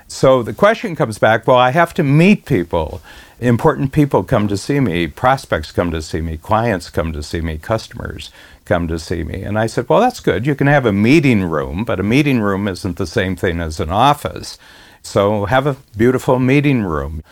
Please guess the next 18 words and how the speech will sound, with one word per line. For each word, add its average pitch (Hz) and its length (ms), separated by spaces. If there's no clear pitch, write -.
Make 110 240
it 120 120
really 110 420
comfortable. 92 680
Have 98 220
really 104 260
wonderful 101 600
chairs." 98 680
I 98 140
find 117 360
that 98 120
round 107 400
tables 87 580
work 90 220
better 87 280
than 85 200
square 101 340
tables. 76 580